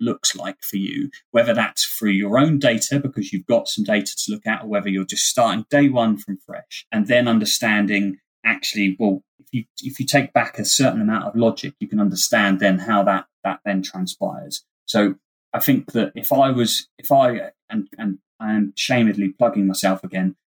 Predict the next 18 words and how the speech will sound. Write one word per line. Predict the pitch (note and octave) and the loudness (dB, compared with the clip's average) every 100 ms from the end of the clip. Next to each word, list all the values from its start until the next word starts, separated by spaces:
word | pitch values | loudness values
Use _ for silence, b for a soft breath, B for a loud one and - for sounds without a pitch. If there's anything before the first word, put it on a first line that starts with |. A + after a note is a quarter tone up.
| _ | _
um, | G#2+ G2+ G2 F#2+ - | 2 4 4 0 -2
but | G2 A#2 | 0 2
I | |
think | A2+ A#2 - - | 2 0 -2 -6
that | - | -14
the | - | -6
two | - D3+ | 2 4
things | C#3 B2 A2+ G2+ | 4 4 4 2
that | F#2+ | -4
you | A2 | -6
can | G#2 | -4
do | G2+ A#2 G#2 | 0 2 2
for | - G2 | 0 -4
simply | - A2+ G#2+ | -2 -2 -4
a | G2+ | -6
few | - C3 | 2 2
hundred | A2+ G#2 F#2+ - | 4 2 0 -2
pounds | G#2 F#2 D2+ C#3+ | -2 -2 -4 -8